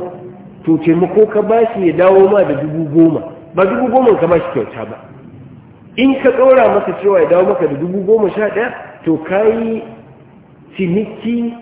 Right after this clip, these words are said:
da kuɗi, wannan kuma da fifiko, wannan kuma haramun ne, shi ake cewa riba. An gane wannan? Yawwa. To kada mutum ya yi yarjejeniya ta riba, ko da kowane ɓangare ya yarda, domin kuwa haramun ne.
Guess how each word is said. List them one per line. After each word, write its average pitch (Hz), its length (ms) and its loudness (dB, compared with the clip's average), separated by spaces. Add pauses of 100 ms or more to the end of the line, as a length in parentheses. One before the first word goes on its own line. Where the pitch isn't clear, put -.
(140)
da 143 100 0
kuɗi, 185 600 -8 (320)
wannan 196 340 0 (120)
kuma 196 180 -2
da 180 120 0
fifiko, 185 540 -4 (260)
wannan 190 200 -2
kuma 185 200 -4
haramun 156 400 -2
ne, 143 120 -2
shi 196 100 -4
ake - 260 -6
cewa 139 180 -6
riba. 101 200 -14 (1000)
An 185 140 0
gane 208 200 2
wannan? 233 220 -4 (500)
Yawwa. 123 300 -10 (140)
To 143 360 -4
kada 214 180 2
mutum 175 360 -4
ya 156 80 0
yi 175 100 -2
yarjejeniya 151 760 -2 (400)
ta 151 360 0 (100)
riba, 139 260 -2 (420)
ko 262 200 4
da 214 300 2
kowane 185 440 2
ɓangare 160 420 -2
ya 143 100 0
yarda, 135 440 -4 (300)
domin 139 260 0
kuwa 135 280 -4
haramun 120 340 -4
ne. - 140 -14